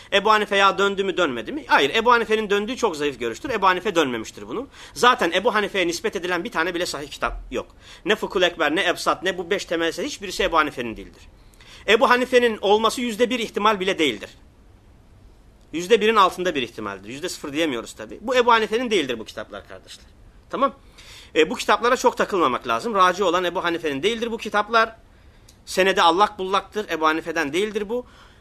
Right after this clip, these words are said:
Ama biz nereden biliriz Ebu Hanife'nin bir imamın görüşünü? Kendi ashabından ve fırkalar az-, fırkalar adında yazılmış kaynak kitaplardan. Biz ne yaparız? Bir imamın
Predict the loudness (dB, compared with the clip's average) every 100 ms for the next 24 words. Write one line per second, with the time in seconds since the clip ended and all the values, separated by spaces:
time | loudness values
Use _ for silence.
0 | 2 4 4 2 2 4 4 2 2 2
1 | 2 4 4 2 0 0 -2 -4 -2 2
2 | 4 4 2 2 0 -4 0 0 4 2
3 | 2 2 2 0 0 -2 -8 -20 -20 -20
4 | -16 0 0 2 -2 0 2 4 4 0
5 | -2 -20 _ _ _ _ _ -10 -6 0
6 | 4 4 4 4 4 0 0 0 0 0
7 | -2 -4 0 0 0 -4 0 0 2 -2
8 | -4 -12 _ -20 -20 -20 -20 -20 -14 -8
9 | -2 2 4 4